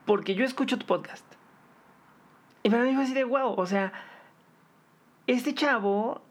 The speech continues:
realmente se involucra con el contenido, ¿no? No es únicamente un tema de que haya cachado una promoción y haya ido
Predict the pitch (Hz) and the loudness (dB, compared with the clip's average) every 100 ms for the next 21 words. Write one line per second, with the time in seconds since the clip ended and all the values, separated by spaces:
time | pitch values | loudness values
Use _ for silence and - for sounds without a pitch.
0 | - 190 220 233 226 220 208 202 190 202 | -4 0 2 2 0 0 0 0 2 0
1 | 202 196 170 170 170 196 247 262 254 202 | 0 -2 0 0 2 0 0 0 0 0
2 | 170 175 165 185 262 269 180 180 220 202 | 0 -2 0 -2 0 0 0 0 2 2
3 | 208 208 233 233 214 214 202 202 202 196 | 2 -2 -2 -2 -2 0 0 0 0 0
4 | 180 180 180 170 165 160 165 160 - 151 | -2 -2 -2 -2 -2 -2 -4 -4 -4 -2
5 | 156 202 190 190 180 170 165 170 160 160 | 2 2 2 0 0 -2 -2 -4 -4 -4
6 | 175 170 170 170 160 165 165 170 185 196 | -2 0 0 0 0 0 0 0 0 0